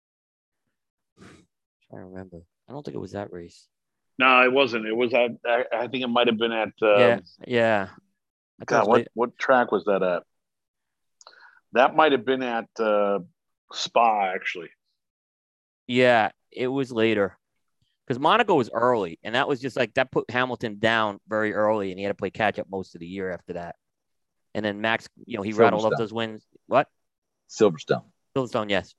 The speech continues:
Speaker 1: Yeah,
Speaker 2: It was
Speaker 1: uh,
Speaker 2: Silverstone,
Speaker 3: I think,
Speaker 1: it was Silverstone.
Speaker 3: I think so.
Speaker 1: Yep.
Speaker 2: So,
Speaker 1: Yeah, Britain.
Speaker 2: uh,
Speaker 3: Oh, no,
Speaker 2: oh,
Speaker 3: yeah,
Speaker 2: yeah,
Speaker 3: I think you're
Speaker 2: actually,
Speaker 3: right.
Speaker 2: Javier, Javier
Speaker 3: Mon-
Speaker 2: Esteves says, yeah, it was Silverstone.
Speaker 1: Oh, wow.
Speaker 2: <laughs> Someone
Speaker 1: There
Speaker 2: in
Speaker 1: we
Speaker 2: the
Speaker 1: go.
Speaker 2: comments said Silverstone, so.
Speaker 1: Oh, wow. We got, we got some Formula One people here.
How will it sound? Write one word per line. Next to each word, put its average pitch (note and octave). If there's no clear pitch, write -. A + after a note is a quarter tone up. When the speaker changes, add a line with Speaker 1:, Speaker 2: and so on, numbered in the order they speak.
Speaker 1:
Yeah, F#2+
Speaker 2:
It G#2
was C3
Speaker 1:
uh, -
Speaker 2:
Silverstone, D3
Speaker 3:
I -
think, G#2+
Speaker 1:
it -
was G#2+
Silverstone. G#2
Speaker 3:
I E3+
think D2+
so. -
Speaker 1:
Yep. -
Speaker 2:
So, F#3
Speaker 1:
Yeah, F3+
Britain. G#2+
Speaker 2:
uh, D3
Speaker 3:
Oh, G#2+
no, B2+
Speaker 2:
oh, D3+
Speaker 3:
yeah, D#3
Speaker 2:
yeah, -
Speaker 3:
I -
think C#3+
you're D3
Speaker 2:
actually, -
Speaker 3:
right. D3+
Speaker 2:
Javier, D3
Javier C#3+
Speaker 3:
Mon- C3+
Speaker 2:
Esteves B2
says, A#2+
yeah, B2
it A#2
was G#2+
Silverstone. G#2+
Speaker 1:
Oh, C3
wow. A#2+
Speaker 2:
<laughs> -
Someone E3
Speaker 1:
There -
Speaker 2:
in D#3+
Speaker 1:
we -
Speaker 2:
the D3+
Speaker 1:
go. B2+
Speaker 2:
comments B2+
said B2
Silverstone, G#2
so. F#2+
Speaker 1:
Oh, C3
wow. A2
We A2
got, A2+
we A2+
got B2
some B2+
Formula B2
One A2+
people F2+
here. F2+